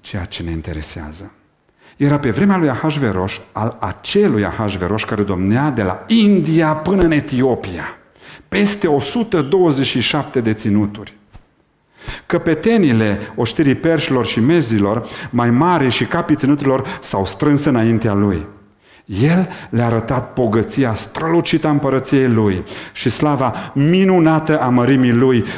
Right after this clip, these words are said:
în multe zile, timp de o sută optzeci de zile.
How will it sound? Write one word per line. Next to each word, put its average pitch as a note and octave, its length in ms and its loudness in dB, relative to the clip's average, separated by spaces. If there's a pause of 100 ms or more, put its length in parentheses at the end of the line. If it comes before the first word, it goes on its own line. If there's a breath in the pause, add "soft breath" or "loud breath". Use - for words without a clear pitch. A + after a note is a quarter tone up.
în A#2+ 220 2
multe D#3+ 440 2
zile, G#2 360 2
timp C#3 280 2
de B2 80 2
o A#2 80 2
sută G#3 580 -2
optzeci C#3+ 480 0
de B2 120 -2
zile. G#2+ 520 0